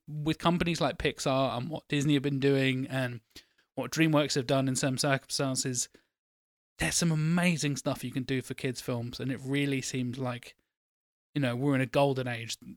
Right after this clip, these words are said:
over the last sort of twenty years or so of this, you know, revolution with Pixar and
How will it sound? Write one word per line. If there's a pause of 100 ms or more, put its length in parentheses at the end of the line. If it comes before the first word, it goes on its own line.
(180)
over
the
last
sort
of
twenty
years
or
so
of
this,
you
know, (280)
revolution
with
Pixar
and